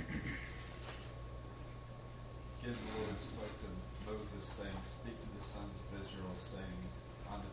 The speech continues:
fifteenth of this seventh month is the feast of booths for seven days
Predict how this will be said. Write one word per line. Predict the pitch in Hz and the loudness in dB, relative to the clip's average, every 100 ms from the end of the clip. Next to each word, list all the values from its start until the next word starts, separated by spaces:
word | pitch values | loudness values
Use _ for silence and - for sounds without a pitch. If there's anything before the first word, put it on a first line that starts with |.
| - | 0
fifteenth | 120 - 117 113 - - - - | 0 0 0 0 -2 -2 -2 0
of | 95 98 | 0 2
this | 95 - - - - - - - - - - - - | 0 0 -2 -2 -2 -4 -4 -4 -2 -2 -2 0 0
seventh | - 113 117 - - 113 | 2 2 2 0 -2 0
month | 101 98 - - - - | 0 0 0 -2 -2 -2
is | - - | 0 0
the | - 117 | 0 0
feast | 107 - | 0 0
of | 104 90 - - - - - 98 | 0 0 0 -2 -2 -2 0 2
booths | 120 - - - - | 2 2 0 0 0
for | 101 95 90 | 0 0 0
seven | 107 101 101 101 | 0 0 0 2
days | 101 95 - - | 2 0 0 -2